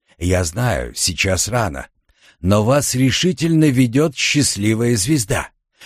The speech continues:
Мне позвонили из биомедицинского агентства. Они получили сердце. Та же группа крови,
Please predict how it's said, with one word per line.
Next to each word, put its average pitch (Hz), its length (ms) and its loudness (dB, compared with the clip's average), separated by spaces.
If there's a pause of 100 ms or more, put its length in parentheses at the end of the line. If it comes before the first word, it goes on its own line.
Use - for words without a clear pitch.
Мне 95 300 2
позвонили 98 640 2
из 104 380 -2
биомедицинского 104 1120 0
агентства. 123 640 -4 (340)
Они 98 320 0
получили 120 600 0
сердце. - 580 -2 (500)
Та 107 160 0
же 101 160 0
группа 101 420 -2
крови, 73 480 -2